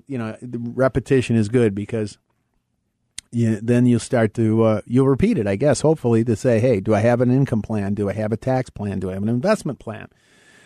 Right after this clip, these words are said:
Do I have an asset protection plan? And do I have an estate plan?"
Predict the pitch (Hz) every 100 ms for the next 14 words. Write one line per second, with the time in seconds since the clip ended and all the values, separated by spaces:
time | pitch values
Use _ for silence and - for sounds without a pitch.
0 | _ 147 160 202 196 190 160 165 165 147
1 | 131 113 123 117 117 107 113 117 113 107
2 | 107 104 101 - 101 95 - 98 76